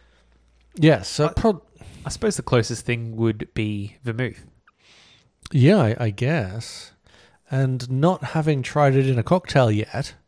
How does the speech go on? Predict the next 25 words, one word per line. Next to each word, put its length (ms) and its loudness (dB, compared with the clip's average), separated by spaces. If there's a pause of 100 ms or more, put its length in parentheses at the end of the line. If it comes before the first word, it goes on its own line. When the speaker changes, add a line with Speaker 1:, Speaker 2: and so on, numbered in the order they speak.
(1200)
Speaker 2:
This 160 -4
time. 280 -8 (600)
Speaker 1:
which 300 0
we, 200 4
we 200 4
will 240 8
do 200 6
by 140 6
the 100 4
end 100 2
of 80 0
this 140 0
episode, 440 2
so 140 4
we 140 4
can 160 -2
say 260 0
how 300 4
well 260 8
it 140 4
does 440 6
in 180 0
Speaker 2:
<laughs> 60 2
Speaker 1:
replacing 600 2
vermouth, 500 0